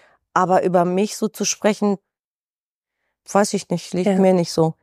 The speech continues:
Speaker 2: Hätte ich überhaupt nicht vermutet. Deswegen war ich auch so erstaunt, als du das am Telefon gesagt hast. Weil so in meiner Wahrnehmung, wie gesagt, ich habe noch nie vorher mit dir eins zu eins gesprochen, aber oft über deine Projekte berichtet,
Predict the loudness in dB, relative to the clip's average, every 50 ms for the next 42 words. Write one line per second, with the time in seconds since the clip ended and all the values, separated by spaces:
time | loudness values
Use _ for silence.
0 | _ _ _ -20 -20 -20 -18 -10 -4 -4 -4 -4 -4 -10 -10 -10 -10 -12 _ 0
1 | 0 2 2 0 -2 -2 -6 -6 -4 -6 -6 -4 -4 -4 -2 0 -2 -2 -4 -4
2 | -8 -8 -6 -8 -6 -4 -4 -4 -2 0 0 0 0 -2 -4 -8 -8 -6 -4 -2
3 | -2 -2 0 -2 -4 -4 -2 0 2 2 4 4 4 2 0 -4 -2 -2 -2 -2
4 | -2 -2 -4 -6 -4 -2 -2 -2 -2 -2 -2 -2 -2 -2 -2 -2 -2 -2 -4 -2
5 | -2 -4 -4 -4 -8 -14 -16 -16 -16 -16 -20 -20 -8 _ 0 2 2 2 2 2
6 | 2 2 2 2 2 2 2 2 0 0 2 2 4 4 4 4 2 2 2 2
7 | 0 0 0 0 0 -2 -2 -6 -4 -2 -2 -2 0 -4 -2 0 2 2 4 2
8 | 2 0 0 -2 0 2 2 2 2 0 0 -2 -2 0 0 2 2 2 0 -2
9 | -4 _ _ _ -6 -6 -6 -2 0 0 0 0 -2 -2 -4 -2 2 2 0 0
10 | 0 -4 -8 -10 -4 -4 -4 -4 -4 -6 -6 -6 -6 -4 -4 -4 -4 -4 -4 -4
11 | -2 -2 -2 -2 -2 -4 -6 _ -6 -4 -4 -4 -4 -6 -10 -8 -6 -6 -6 -6
12 | -4 -4 -4 -4 -4